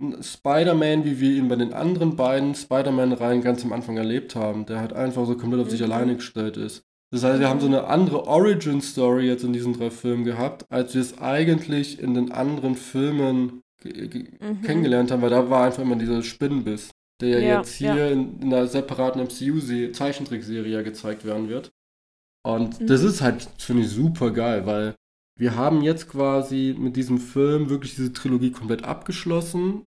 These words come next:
Speaker 1: und alles, was jetzt mit Spider-Man passiert, gar keine Ahnung. Wir können nur
Speaker 2: Ja.
Speaker 1: irgendwie, das Einzige, was man, glaub ich, vermuten kann, ist, dass es mehr Überschneidung zwischen dem Sony- und dem Marvel-Universum gibt.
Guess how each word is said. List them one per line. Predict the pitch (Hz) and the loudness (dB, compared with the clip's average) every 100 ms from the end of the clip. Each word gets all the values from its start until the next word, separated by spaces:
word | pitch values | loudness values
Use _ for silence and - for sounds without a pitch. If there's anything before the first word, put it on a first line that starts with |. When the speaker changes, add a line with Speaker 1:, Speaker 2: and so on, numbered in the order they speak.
| _ | _
Speaker 1:
und | 123 117 | -8 -4
alles, | 151 180 196 | 2 4 4
was | 156 147 170 | 0 0 0
jetzt | 175 - | -2 -2
mit | 160 | -4
Spider-Man | - - 151 165 156 143 131 123 | -4 0 2 4 4 4 4 2
passiert, | - 117 - 196 190 165 175 180 - _ - | -2 -8 -6 -2 2 4 2 -2 -12 _ -4
gar | 143 151 | 0 0
keine | 143 131 | 2 2
Ahnung. | 117 117 110 113 - _ _ | 4 2 0 -6 -12 _ _
Wir | 127 | -8
können | 123 135 139 | -2 2 4
nur | 170 185 | 6 6
Speaker 2:
Ja. | 156 | 6
Speaker 1:
irgendwie, | 151 143 147 143 - - - _ _ _ _ _ _ _ _ - | 4 4 2 0 -8 -20 -20 _ _ _ _ _ _ _ _ -6
das | 135 | 2
Einzige, | 156 165 156 | 4 6 4
was | 143 - - - | 2 -4 -6 0
man, | 131 127 | 0 2
glaub | 131 | 2
ich, | 127 | 2
vermuten | 127 139 - 160 | 2 2 2 0
kann, | 147 139 | 0 -2
ist, | 127 | 0
dass | 127 | -2
es | 123 | 0
mehr | 127 131 | 2 2
Überschneidung | 120 120 131 139 143 | 2 -2 -2 0 -2
zwischen | 135 120 | -4 -6
dem | 110 | -6
Sony- | - 143 156 165 143 | -6 -2 2 2 2
und | 123 | 0
dem | 117 | 0
Marvel-Universum | 117 131 123 113 107 101 101 104 | 0 0 0 0 -2 -2 -4 -6
gibt. | 95 - | -10 -12